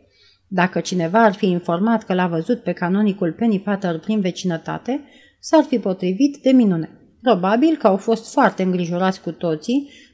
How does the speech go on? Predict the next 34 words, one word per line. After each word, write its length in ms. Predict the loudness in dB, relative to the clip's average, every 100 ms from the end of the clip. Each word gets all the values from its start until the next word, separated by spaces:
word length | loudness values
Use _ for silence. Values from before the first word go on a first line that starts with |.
| _
până 180 | 4 4
ce 200 | 4 -2
canonicul 600 | -2 -2 -2 -2 -2 -2
și-a 200 | 0 2
revenit 480 | 2 0 0 -2 -2
și 120 | 0
au 120 | 2
constatat 520 | 2 -2 -2 -2 -2
că 120 | 0
lovitura 460 | 0 0 -2 -2 0
îi 100 | 2
ștersese 560 | 0 -4 -4 -4 -2 -4
cel 240 | 0 -2
puțin 380 | -2 -4 -2 -2
trei 260 | 0 0
zile 260 | 2 0 0
din 200 | 0 0
memorie. 480 | 0 -2 -6 -8 -14 _ _ _ _ _ _ _ -4
„Altfel 380 | -2 2 2 2
l-ar 160 | 2
fi 120 | 0
ucis?” 460 | -4 -4 -4 -4 -6 _ _ _
întrebă 500 | -4 -4 -2 -4 -2
Miss 240 | -4 -6 -6
Marple. 440 | -6 -6 -12 -20 _ _ _ _ -2
„Nu”, 260 | 0 0
spuse 400 | -2 -12 -12 -8
părintele, 560 | -6 -4 -4 -4 -6 -6 _ -4
„nu 160 | 0
cred 240 | 2 0 -2
că 100 | -2
l-ar 180 | -2 -2
fi 120 | -4
omorât. 440 | -2 -2 -4 -10